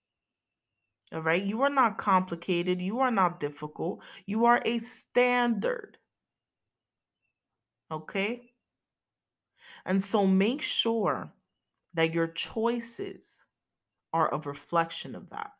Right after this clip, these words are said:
are a reflection of the unconditional love that you have for yourself,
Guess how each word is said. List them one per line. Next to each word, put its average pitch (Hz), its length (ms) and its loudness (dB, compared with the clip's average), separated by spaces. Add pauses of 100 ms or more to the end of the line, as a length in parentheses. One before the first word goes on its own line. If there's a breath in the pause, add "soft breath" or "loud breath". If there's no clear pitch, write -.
(720)
are 175 200 4
a 175 60 4
reflection 190 680 0
of 170 120 -2
the 160 180 -4
unconditional 156 800 -6
love 135 240 -6
that 135 160 -8
you 135 120 -12
have 135 340 -6
for 127 120 -12
yourself, - 580 -10